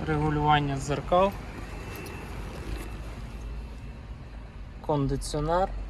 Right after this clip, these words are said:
п'ятиступка, механічний ручник, стан куліси, куліса не затерта, перемикає ідеально,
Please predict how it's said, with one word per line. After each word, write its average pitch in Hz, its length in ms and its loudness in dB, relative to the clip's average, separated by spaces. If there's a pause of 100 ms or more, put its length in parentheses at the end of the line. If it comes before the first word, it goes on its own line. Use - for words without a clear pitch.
(800)
п'ятиступка, 160 840 0 (600)
механічний 156 760 0
ручник, 180 480 2 (2500)
стан 139 340 4
куліси, 170 560 0 (500)
куліса 160 380 2
не 151 240 4
затерта, 170 600 2 (1900)
перемикає 139 720 4 (120)
ідеально, 147 640 4